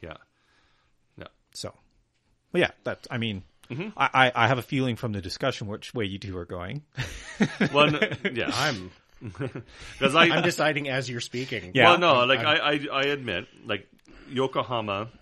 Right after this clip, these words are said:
Speaker 1: is definitely a more complex game, and I do think it is a better design game. Um,
Speaker 2: It's
Speaker 1: I
Speaker 2: not as beautiful by a far stretch.
Speaker 1: No, no,
Speaker 2: Like,
Speaker 1: yeah.
Speaker 2: <laughs>
Speaker 1: Like, um,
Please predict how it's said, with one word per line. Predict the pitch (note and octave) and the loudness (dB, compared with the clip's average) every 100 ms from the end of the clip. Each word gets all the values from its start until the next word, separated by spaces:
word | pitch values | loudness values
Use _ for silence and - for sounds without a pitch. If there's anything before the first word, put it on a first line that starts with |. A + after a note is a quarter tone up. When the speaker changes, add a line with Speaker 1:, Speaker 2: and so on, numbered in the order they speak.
| _ - | _ -10
Speaker 1:
is | G#2 F#2+ | -10 -8
definitely | G#2+ A#2 A#2 F#2+ D2+ | -6 -4 -4 -6 -12
a | D#2+ | -12
more | F2 A2 | -8 -8
complex | A#2+ A2+ G#2+ - | -8 -8 -10 -8
game, | F2+ E2+ D#2+ _ _ _ _ _ - | -8 -8 -10 _ _ _ _ _ -6
and | G#2 G#2 G2+ G2 - _ _ _ _ _ _ _ | -4 -2 -4 -8 -16 _ _ _ _ _ _ _
I | C3+ | -6
do | C3 C#3 | -4 -4
think | C#3 A#2+ | -4 -4
it | A2 | -2
is | G#2 G2+ | -2 -4
a | G#2 | -6
better | F#2 F2+ | -6 -6
design | F2 F2 D#2+ | -8 -10 -12
game. | D#2 C#2 D#2 _ _ _ _ _ - | -14 -18 -20 _ _ _ _ _ -8
Um, | G2+ F#2 F2+ F2 E2+ F2 F#2 _ _ _ _ | -4 -4 -4 -8 -14 -16 -20 _ _ _ _
Speaker 2:
It's | B2 A#2 | -2 0
Speaker 1:
I | |
Speaker 2:
not | B2 F3 | 0 0
as | D#3 | -2
beautiful | G#2 D3+ C3 G2 | -2 -4 -4 -10
by | F2 F2+ | -12 -14
a | F#2 - _ _ | -14 -18 _ _
far | - C#3 A2 | -4 -4 -4
stretch. | - G#2+ F2+ - | -8 -12 -12 -2
Speaker 1:
No, | C#3+ C3 | 2 4
no, | A2+ | 2
Speaker 2:
Like, | D#2+ G#2+ | -2 -2
Speaker 1:
yeah. | A2 D#2 D2 | 0 -2 0
Speaker 2:
<laughs> | F3 A#2+ G3 - F#3+ | -2 2 0 2 0
Speaker 1:
Like, | A2+ G#2 | 0 0
um, | G#2+ F#2+ F#2 F#2 | -2 -2 -4 -10